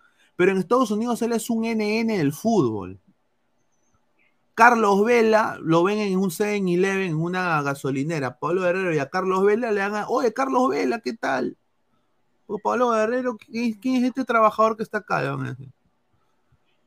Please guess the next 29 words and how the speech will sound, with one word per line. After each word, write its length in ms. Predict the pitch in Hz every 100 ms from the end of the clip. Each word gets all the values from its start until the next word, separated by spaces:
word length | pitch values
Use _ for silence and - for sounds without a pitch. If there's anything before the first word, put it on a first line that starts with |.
| _
Por 180 | 120 135
eso. 540 | 190 147 - 113 104 120
Entonces, 600 | 127 151 156 190 185 - _ _ _ _ _ -
es 120 | 160
diferente. 680 | 190 165 139 147 120 110 107
Yo 120 | 135
creo 220 | 151 185 165
que, 360 | 151 135 120
yo 120 | 127 139
creo 260 | 160 170
que 160 | 160 135
Paolo 880 | - 117 127 156 160 165 139 123 110
va 100 | 135
a 20 |
buscar 500 | 143 131 - 147 160
su, 440 | 156 147 131 120 113
su 120 | 113
cabida 320 | 120 113 131
en 80 | 139
el 60 | 113
fútbol 220 | 139 135
peruano 420 | 127 143 170 180 _ _ _ _ -
y 280 | 127 123 127
el 260 | 131 151
único 540 | 220 247 233 165 160 131
puerto 1120 | 185 220 214 190 - 196 190 180 165 143 127
que 100 | 127
puede 320 | - 202 196
caer 520 | - 139 156 185 208